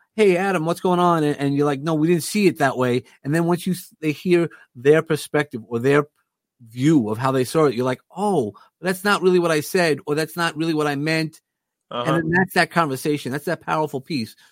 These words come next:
Speaker 1: So there's lots of little pieces to that that really come along. Um, that's one of those things that I, I, I really would,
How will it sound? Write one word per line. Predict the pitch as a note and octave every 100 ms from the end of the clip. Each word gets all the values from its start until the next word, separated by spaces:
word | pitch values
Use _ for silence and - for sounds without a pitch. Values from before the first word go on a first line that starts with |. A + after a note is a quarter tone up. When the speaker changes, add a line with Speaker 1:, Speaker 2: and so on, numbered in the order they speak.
| _
Speaker 1:
So | - G#3+
there's | G3+ F#3+
lots | G3+ C#4 -
of | F#3
little | F3+ D3+
pieces | - G#3 F#3 A#2 A2 - _ _ _ -
to | C#3
that | C3+ C3+
that | C#3 A#2+
really | D3 F3
come | D#3+ E3 C#3
along. | C3+ C3+ B2+ A2 -
Um, | A#2 A#2 A2+ A2+ A2+ A#2+ _ _ _ _
that's | F#3 A3+
one | G3+ D#3+
of |
those | C3+ A#2+
things | C#3 A#2+
that | B2
I, | A#2 - - _
I, | C#3+ C#3
I | C3
really | C3 C3 C#3+ B2+
would, | A#2